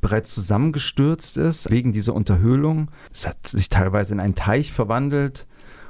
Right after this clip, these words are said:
und es sind eigentlich nur noch Ruinen. Und er sucht diesen, dieses Gebiet und das ist sozusagen die eine Ebene der Handlung und eine zweite ist,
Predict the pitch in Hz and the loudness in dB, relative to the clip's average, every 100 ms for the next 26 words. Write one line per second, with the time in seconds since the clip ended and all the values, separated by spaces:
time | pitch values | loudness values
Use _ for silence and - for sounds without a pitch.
0 | - - 104 98 98 135 156 117 120 104 | -14 0 2 2 2 2 2 2 2 2
1 | 113 117 113 - 101 98 90 90 87 - | 2 2 0 -4 -4 0 0 0 -6 -12
2 | - - - - - 104 107 92 104 131 | -18 -18 -18 -12 0 2 2 2 2 0
3 | - 113 113 110 101 - - 110 101 95 | 0 2 4 4 2 -2 -4 -2 0 0
4 | 98 101 135 165 - 123 117 - - - | 0 4 4 4 2 0 0 -6 -20 -18
5 | - - - - 139 147 139 143 - 120 | -16 -16 -12 -2 -2 0 -2 -2 0 0
6 | 117 - 104 160 180 165 139 - 151 156 | 0 0 2 2 2 0 0 2 4 4
7 | 147 139 113 139 135 131 113 101 113 - | 4 2 2 2 0 0 0 0 0 -2
8 | - 95 127 135 139 127 - - - - | -2 0 0 0 0 0 -2 -4 -6 -10